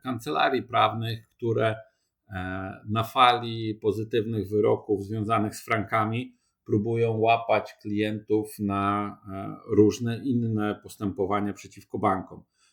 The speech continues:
Powstało coś takiego jak sankcja kredytu darmowego, czyli jeżeli w, w umowie kredytu są błędy, to teoretycznie taka umowa jest unieważniana, a my z-, musimy zwrócić tylko kapitał bez odsetek.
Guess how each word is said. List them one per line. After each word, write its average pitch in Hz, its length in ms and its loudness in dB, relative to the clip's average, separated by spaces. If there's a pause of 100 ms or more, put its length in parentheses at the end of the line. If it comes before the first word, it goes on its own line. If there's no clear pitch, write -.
(100)
Powstało 156 400 -2
coś 156 160 -14
takiego 147 300 -4
jak 139 140 -2
sankcja 151 360 -4
kredytu 147 420 -4
darmowego, 135 680 2
czyli 107 280 -4
jeżeli 107 680 2
w, - 380 -16
w 107 40 -16
umowie 107 800 6
kredytu 101 600 2 (340)
są 117 280 6
błędy, 113 760 6
to 107 360 4
teoretycznie 104 600 0
taka 107 240 -4
umowa 104 340 4
jest 104 180 4
unieważniana, 104 800 2
a 107 60 0
my 104 140 0
z-, 92 100 -8
musimy 101 440 -2
zwrócić 101 380 -2
tylko 101 260 -4
kapitał 104 500 -2
bez 101 180 2
odsetek. 101 600 -6